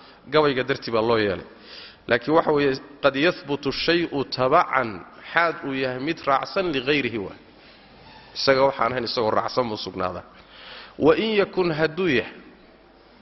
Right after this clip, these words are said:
law istaqalla mid madax bannaanaan lahaa. Hadduu madax bannaanaan lahaana, lam tanaca wuu mancoomi lahaa. Wuu reebtoomi lahaa oo xaaraan buu noqon lahaa. In caqdi,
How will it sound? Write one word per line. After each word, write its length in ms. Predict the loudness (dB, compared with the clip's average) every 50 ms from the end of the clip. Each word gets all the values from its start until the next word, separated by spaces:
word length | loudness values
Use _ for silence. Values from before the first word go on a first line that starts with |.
| -20 -20 _ _ -20 -20 -14 -4
law 200 | 0 2 2 2
istaqalla 720 | 2 -2 -4 -2 -2 -2 -2 0 2 2 2 4 2 2 0
mid 180 | 0 -2 -2 -4
madax 300 | 0 0 2 2 2 0 -4 -4 -2
bannaanaan 500 | 0 0 2 2 2 2 2 2 2 0
lahaa. 260 | -2 -4 -8 -12 -16 -18 -18 -20 -20 -20 _ _ -20 -20 _ _ _ _ _ _ _
Hadduu 320 | -6 -4 -4 0 0 0 2
madax 260 | 4 4 2 2 0
bannaanaan 480 | 0 0 0 2 2 2 4 4 2 4 2
lahaana, 380 | 2 2 2 2 2 2 0 -4 -6 -12 -20 -20 -20 -20 -20 -20 -20 -8 -4
lam 260 | 0 2 4 2 2 0 -4 -6
tanaca 520 | -4 -2 -2 0 2 0 2 2 2 0 0 -2 -6 -8
wuu 180 | -6 -4 -4 -2
mancoomi 580 | 0 0 -2 -2 -2 -2 -2 -2 -2 -2 -2
lahaa. 340 | -4 -4 -2 -2 -2 -2 -2 -4 -10 -16 -10
Wuu 140 | -4 -2 -2
reebtoomi 520 | 2 2 2 0 0 -2 -2 0 0 2 2
lahaa 200 | 2 4 4 2
oo 60 | 2
xaaraan 360 | 2 2 2 2 2 0 -2
buu 120 | -2 -6 -8
noqon 240 | -6 -6 -6 -6 -6
lahaa. 160 | -8 -12 -18 -20 -20 -20 -20 -20 _ -20 -20 -20 -20 _
In 180 | -8 -4 -4 0
caqdi, 420 | 2 2 0 0 -2 -6 -6 -6